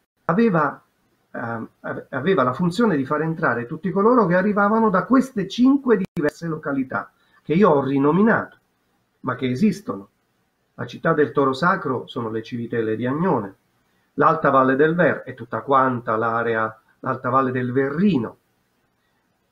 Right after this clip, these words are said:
Monte Caprum e Monte Capraro e Capracotta, le, le, il Trono del Sole e Pietra del Melo di Agnone, che anticamente si chiamava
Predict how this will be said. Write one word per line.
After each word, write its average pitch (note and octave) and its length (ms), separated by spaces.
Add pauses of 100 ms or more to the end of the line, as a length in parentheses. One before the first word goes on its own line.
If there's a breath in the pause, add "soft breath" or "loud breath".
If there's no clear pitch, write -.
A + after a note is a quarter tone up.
Monte D3 320
Caprum E3+ 500
e - 80
Monte C3+ 260
Capraro D3+ 520
e C3 40
Capracotta, C3+ 720 (720)
le, D3 340
le, D3 440
il C3+ 160
Trono G#3+ 320
del G3 140
Sole F3 360
e C3+ 80
Pietra F#3 300
del F3+ 140
Melo G3+ 280
di C3+ 120
Agnone, D#3+ 340
che G#2 160
anticamente A#2 600
si - 100
chiamava A#2 440